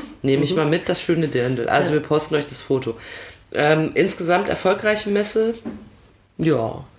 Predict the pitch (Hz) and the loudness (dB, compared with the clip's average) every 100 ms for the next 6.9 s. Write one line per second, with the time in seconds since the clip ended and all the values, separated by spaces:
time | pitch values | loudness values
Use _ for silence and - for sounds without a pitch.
0 | - 127 117 85 - - 85 - - - | -6 0 2 0 -2 -2 -4 -6 -8 -14
1 | - - - - - - - 143 - 147 | -20 -20 -20 -20 -20 -10 0 2 2 2
2 | 151 - 156 131 - - - - - - | 2 2 2 0 -10 -20 -20 -20 -20 -20
3 | - - - 156 156 151 151 165 165 - | -20 -20 -6 0 2 2 0 2 2 2
4 | 151 151 143 - - 165 202 180 190 175 | 4 4 2 -2 -6 0 2 2 4 4
5 | 170 - 170 156 175 170 - 151 139 160 | 2 -2 0 2 2 0 0 -2 2 2
6 | 165 - - - 165 156 147 139 | 2 0 -2 0 2 4 2 0